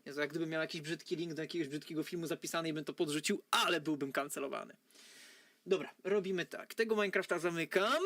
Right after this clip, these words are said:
Na chwilkę tego wam będę zaraz chciał zabrać, bo przerzucę sobie tam drugi monitor. I będziemy, moi drodzy, sobie oglądali, a ja z przyjemnością troszeczkę pozabijam tych mobów, zobaczymy, jaki exp wbijemy.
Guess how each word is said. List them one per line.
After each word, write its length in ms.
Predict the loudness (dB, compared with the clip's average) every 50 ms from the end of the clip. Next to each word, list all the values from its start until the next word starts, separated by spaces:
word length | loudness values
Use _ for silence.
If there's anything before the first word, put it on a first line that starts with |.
| 2 2 0 -2
Na 340 | -2 0 2 2 4 2 2
chwilkę 560 | 0 -2 0 2 2 2 2 2 2 2 2
tego 540 | 2 2 2 2 2 2 4 4 4 4 2
wam 560 | 0 0 0 2 2 2 2 0 -2 -2 -2
będę 280 | -2 -2 -2 0 -2
zaraz 300 | 0 0 0 0 0 -2
chciał 220 | -2 -2 -2 0 0
zabrać, 600 | 0 0 0 2 2 2 2 2 0 -2 -4 -4 _
bo 60 | -10 -4
przerzucę 300 | 0 2 2 2 2 4
sobie 120 | 4 4
tam 140 | 4 2 0
drugi 180 | 0 -2 -2
monitor. 440 | -2 -2 0 -2 0 0 0 -2 -2 -4 _ _ _ _ -20 -20 -20 -20 -20 -20 -20 -20 -20 -20 _ _ _ _ -2
I 120 | 0 2
będziemy, 560 | 2 2 2 2 2 2 2 2 2 2 2
moi 220 | 2 2 2 2 4
drodzy, 360 | 4 4 2 2 2 0 0
sobie 220 | 0 0 2 2
oglądali, 520 | 2 2 2 2 0 2 2 4 4 2 2 0 _ _ 0
a 140 | 2 2 4
ja 260 | 4 4 4 4 2 0 -2 -4 _ _ _ _ _ _ _
z 120 | -12 -6 0
przyjemnością 720 | 4 4 4 4 4 2 2 2 2 0 0 0 0 -2 -4 _ _ _ _ _ _ _ _ _ -2
troszeczkę 340 | 0 2 2 2 2 0 2
pozabijam 380 | 2 2 2 2 2 2 0 2
tych 140 | 0 0
mobów, 200 | 0 0 0 2
zobaczymy, 220 | 0 0 0 0 -2
jaki 160 | 0 -2 -2 -2
exp 300 | -2 -2 -2 -2 -4 -6
wbijemy. 440 | -6 -4 -2 0 -2 -2 -4 -8 -14